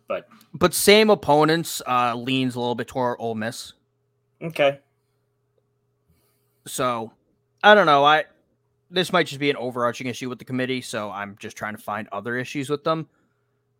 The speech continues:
Speaker 2: Uh, next up, Louisville at ten, Missouri at nine, Alabama at eight, Texas at seven, Oregon at six, and Florida State at five.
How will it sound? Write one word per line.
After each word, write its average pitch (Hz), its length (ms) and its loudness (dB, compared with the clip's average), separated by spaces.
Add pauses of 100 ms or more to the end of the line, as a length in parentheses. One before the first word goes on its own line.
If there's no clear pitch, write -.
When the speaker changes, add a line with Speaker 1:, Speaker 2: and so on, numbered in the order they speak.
(1080)
Speaker 2:
Uh, 117 300 -6
next 151 300 2
up, 160 220 4
Louisville 170 480 4
at - 120 -2
ten, 147 480 0 (320)
Missouri 143 580 2
at - 80 -6
nine, 139 560 2
Alabama 160 580 4
at - 100 -4
eight, 139 340 0 (400)
Texas 185 480 0
at 151 100 -12
seven, 143 500 2 (140)
Oregon 151 400 4
at 143 120 -4
six, 135 440 -6
and 127 300 -6
Florida 156 340 2
State 139 460 -4
at 123 220 -4
five. 147 600 4